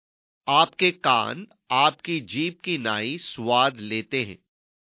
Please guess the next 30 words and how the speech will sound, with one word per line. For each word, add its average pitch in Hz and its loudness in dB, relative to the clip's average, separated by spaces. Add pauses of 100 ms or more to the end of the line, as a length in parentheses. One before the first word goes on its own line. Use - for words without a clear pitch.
(540)
जब 175 2 (100)
आप 165 6
कुछ - -6
सुनते 147 -2
हैं, 123 -4 (200)
तब 175 2
वो 196 2
उन 247 -4
शब्दों 147 -2
का 202 -2
निरीक्षण 131 -4
करके 123 -4 (540)
निष्कर्ष 175 0
पर 196 0
पहुंचता 139 -2
है 107 -6 (500)
कि 190 0
वो 196 2
सही 175 -2
है 220 -2
या 135 0
नहीं। 113 -6 (840)
अध्याय 131 0
चौंतीस, 135 -6 (560)
पद 139 2 (120)
चार 123 2
से 127 -6
लेकर 123 -2
पांच 120 -4
तक। 110 -8